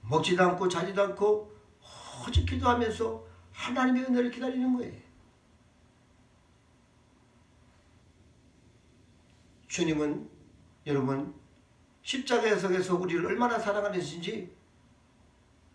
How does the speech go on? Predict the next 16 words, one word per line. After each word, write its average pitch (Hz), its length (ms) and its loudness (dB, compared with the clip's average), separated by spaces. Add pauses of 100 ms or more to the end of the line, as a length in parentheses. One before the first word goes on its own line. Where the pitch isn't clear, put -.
우리의 302 300 6
죄를 254 240 4
다 226 160 4
담당하시고 214 880 2 (300)
심장이 294 640 6
터져 247 280 0
죽으면서도 208 720 -8 (4000)
죄들의 226 400 2
죄를 208 200 2
용서해달라고 185 600 0
기도하시는 180 540 -4
우리 247 160 -2
주님을 240 340 -4
한번 214 240 -6
보시기 196 300 -8
바랍니다. - 440 -12